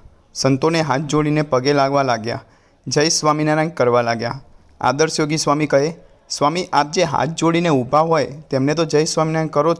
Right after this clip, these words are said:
છો, પણ તેમનું ધ્યાન ન હોય અથવા બીજા કામમાં વ્યસ્ત હોય તેમને પણ જય સ્વામિનારાયણ કરો છો." સ્વામી શ્રી કહે, "હું તો જોઉં,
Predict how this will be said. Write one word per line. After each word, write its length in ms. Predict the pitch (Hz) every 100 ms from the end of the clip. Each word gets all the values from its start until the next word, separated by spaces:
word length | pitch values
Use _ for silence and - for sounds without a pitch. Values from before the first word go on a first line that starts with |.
| -
છો, 200 | 139 - - _ -
પણ 160 | 151 147
તેમનું 360 | 139 143 170
ધ્યાન 320 | 131 131 131
ન 140 | 156 160
હોય 300 | 156 156 156 -
અથવા 240 | - - 151
બીજા 320 | 123 127 151
કામમાં 440 | - 151 156 139
વ્યસ્ત 380 | 123 143 - -
હોય 340 | 151 156 151 - - _ _
તેમને 300 | 139 131 160
પણ 200 | 185 185
જય 140 | 151 147
સ્વામિનારાયણ 460 | - 139 127 123
કરો 240 | 120 117 117
છો." 180 | - 135 - - -
સ્વામી 340 | - 123 139
શ્રી 200 | 139 147
કહે, 200 | 147 151
"હું 420 | - - - 143
તો 160 | 156 175
જોઉં, 420 | 135 139 156